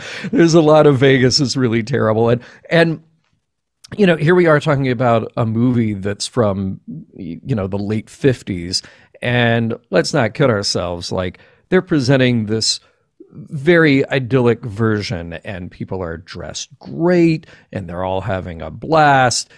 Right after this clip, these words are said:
and we should not just purely romanticize the past. There, there are all kinds of problematic things that, that you would find in a realistic picture of this time, just as you would any point in history.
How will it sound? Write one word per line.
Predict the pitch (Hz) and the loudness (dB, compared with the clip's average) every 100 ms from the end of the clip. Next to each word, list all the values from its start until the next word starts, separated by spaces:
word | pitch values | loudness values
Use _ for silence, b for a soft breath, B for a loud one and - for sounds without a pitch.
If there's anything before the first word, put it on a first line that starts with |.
| b - | b -8
and | 101 101 95 95 95 | -6 -6 -8 -8 -10
we | - 120 110 110 - | -8 -6 -4 -6 -8
should | - 139 107 | -2 0 0
not | 117 107 - | 0 -2 -2
just | 113 - - | -6 -6 -12
purely | - 156 147 131 | -2 2 4 4
romanticize | 113 117 110 107 117 - 104 90 85 | 2 0 0 -2 -4 -4 -4 -4 -6
the | - | -10
past. | - 113 85 87 - 123 | -4 -2 -2 -6 -10 -8
There, | 107 98 | -6 -6
there | 98 92 | -6 -4
are | |
all | 92 85 | -4 -6
kinds | - 147 156 151 135 113 | -8 0 2 2 0 -4
of | 110 | -6
problematic | 110 113 101 95 92 92 98 | -4 -4 -4 -4 -4 -6 -8
things | - 98 87 87 - | -8 -6 -6 -10 -10
that, | 104 95 | -8 -8
that | 113 | -10
you | 90 | -8
would | 92 90 | -8 -8
find | - 95 92 90 | -8 -6 -4 -6
in | 87 | -6
a | 85 - B B | -8 -10 B B
realistic | 117 123 104 127 - 117 - | -2 0 0 -2 -2 -6 -8
picture | 131 - 104 85 | -12 -10 -10 -10
of | 82 | -10
this | 78 | -12
time, | - 151 110 92 101 b b | -8 -6 -4 -6 -10 b b
just | - 262 - | -6 -4 -4
as | 165 | -2
you | 170 | 2
would | 143 147 120 - | 4 6 4 2
any | 170 165 117 | 2 2 0
point | - 98 85 80 | -4 -6 -6 -10
in | 135 - | -10 -8
history. | 87 82 - 82 78 | -8 -10 -12 -12 -10